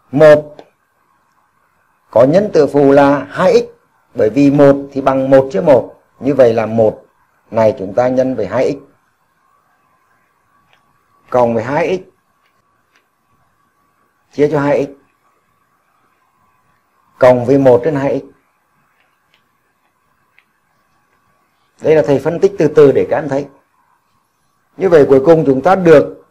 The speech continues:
tổng ba phân thức có cùng mẫu thì chúng ta cộng tử với nhau và giữ nguyên mẫu. Như vậy là bằng hai cộng hai x cộng với một chia cho hai x. Và bằng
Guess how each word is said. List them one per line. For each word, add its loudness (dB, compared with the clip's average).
tổng 0
ba 0
phân -4
thức 2
có 0
cùng -6
mẫu 0
thì -14
chúng -8
ta -2
cộng 0
tử 0
với -6
nhau -6
và -2
giữ -4
nguyên -6
mẫu. -4
Như -8
vậy 2
là 0
bằng -4
hai -4
cộng -4
hai -4
x -20
cộng -4
với -8
một -4
chia -8
cho -10
hai -6
x. -16
Và -6
bằng -2